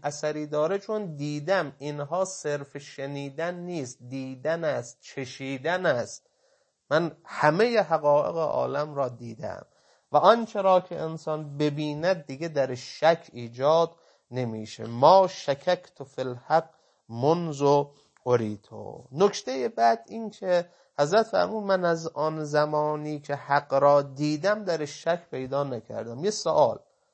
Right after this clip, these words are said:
حضرت از کی حق را دید؟ این منذ اریتو یا بعضی جاها داره مذ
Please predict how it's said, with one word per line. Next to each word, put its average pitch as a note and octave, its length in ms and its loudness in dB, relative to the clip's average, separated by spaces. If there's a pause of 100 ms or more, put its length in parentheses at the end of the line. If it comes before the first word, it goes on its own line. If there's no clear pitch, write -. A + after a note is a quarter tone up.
(300)
حضرت E3+ 400 4
از E3 200 -4
کی A3 300 -4
حق B2 300 -4
را A2 200 -4
دید؟ A2 340 -16 (500)
این F#3+ 140 0
منذ D3 640 2
اریتو C#3 680 0
یا C#3 140 4
بعضی D3 400 2
جاها C#3 360 0
داره C#3 260 0
مذ C3+ 420 -2